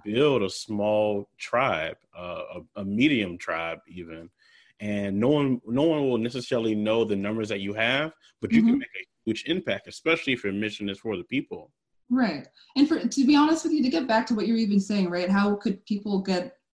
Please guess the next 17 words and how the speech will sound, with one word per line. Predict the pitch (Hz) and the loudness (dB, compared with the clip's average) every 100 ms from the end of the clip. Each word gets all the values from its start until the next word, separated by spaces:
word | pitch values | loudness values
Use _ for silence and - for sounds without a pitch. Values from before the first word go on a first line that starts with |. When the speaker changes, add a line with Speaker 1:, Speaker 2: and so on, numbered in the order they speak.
| _ | _
Speaker 2:
or | 190 | 0
how | 196 202 | 2 2
could | 208 | 0
people | 202 190 | 0 0
know | 175 190 | 0 0
about, | 190 175 - | 0 0 0
you | 185 | -2
know, | 170 | -2
other | 165 180 180 180 175 - _ _ - | -2 -2 0 0 0 -6 _ _ -4
products | 185 165 - - | -2 -2 -4 -4
other | 185 180 | 0 0
than | 180 | 2
Google | 185 170 170 | 2 2 0
and | 165 | 0
the | 151 | -2
rest? | 151 - - _ _ - | -6 -12 -18 _ _ -8
Speaker 1:
Mm-hmm. | 120 117 | -6 -4